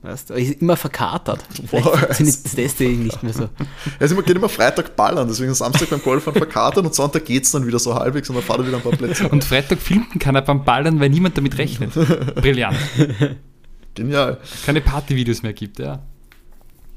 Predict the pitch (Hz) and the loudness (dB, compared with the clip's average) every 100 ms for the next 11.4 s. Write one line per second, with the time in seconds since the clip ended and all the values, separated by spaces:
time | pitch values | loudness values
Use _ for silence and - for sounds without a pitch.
0 | - - 113 120 120 117 - 139 - - | -12 -4 2 4 4 2 2 2 4 4
1 | - 135 135 120 127 123 147 156 151 139 | 2 0 2 2 4 2 2 2 2 4
2 | 156 156 - 147 131 156 175 147 156 - | 2 2 -2 -4 0 2 4 2 0 2
3 | - 147 139 - 151 151 139 127 135 127 | 0 0 -2 -2 -2 0 0 0 -2 -4
4 | - 127 123 123 - - - - - 127 | -4 -2 -2 -2 -8 -20 -18 -6 -4 -4
5 | - 139 120 123 120 120 117 117 113 123 | -6 -6 -4 -2 0 0 -2 -2 -4 -2
6 | 127 - 117 113 113 117 110 113 175 190 | -4 -4 -4 -4 -6 -8 -6 2 4 2
7 | - - - - - 117 117 117 117 117 | -2 -10 -20 -20 -4 2 2 2 -2 -6
8 | - 113 110 - 113 - - - 190 170 | -6 -6 -6 -8 -10 -12 -10 -2 0 2
9 | 143 127 131 117 117 117 110 - - 110 | 0 0 2 4 4 4 -2 -2 0 0
10 | 110 113 110 104 - 107 110 - - 151 | 0 -4 -6 -6 -4 -4 -4 -4 -4 -4
11 | - 113 113 117 | 0 0 2 0